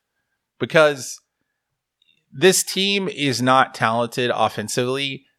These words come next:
but their defense is pretty good and prone to causing turnovers. And if they get a turnover in a short field, they might score, which is exactly what happened against U A B. So that's where I see it ending. I think we're gonna beat these guys. I hope that this is the first of many losses that they take.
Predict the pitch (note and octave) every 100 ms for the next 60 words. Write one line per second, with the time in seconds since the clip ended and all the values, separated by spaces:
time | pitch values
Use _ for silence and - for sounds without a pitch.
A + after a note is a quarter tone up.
0 | - A#2+ - A#2 A#2 B2+ C#3 C3+ C3 -
1 | A#2+ A2+ G2+ G#2 A2+ A2+ G2+ - G2+ G2
2 | G2 A#2 F#2+ F#2 F2 F#2+ G2+ A2+ B2+ C3+
3 | - - A2+ G#2 G#2 A2+ G#2 A#2+ B2 B2
4 | A2 A#2 A2 G#2+ G#2+ F#2+ - G#2 - A2+
5 | B2+ D3+ - _ _ B2 C#3+ D#3+ C3 -
6 | F#3 A#2+ - - B2 B2+ A2+ G2 A2 A#2+
7 | A#2 A2+ A2+ G#2+ G2+ G2 G2+ F#2 F2 E2
8 | E2+ _ _ - _ - B2 G#2 - _
9 | _ C3+ C#3 C3 A2+ - F#2+ D#2 - G2
10 | F#2 F2+ - B2 D3 D3+ C#3 A2 A2 G#2+
11 | - G#2+ G#2 - A#2 B2 C3 A2+ B2+ -
12 | G#2+ A2+ - G#2+ G#2 A2+ G2+ G2+ G2 F#2+
13 | - F#2 F#2 E2+ - F#2+ F2+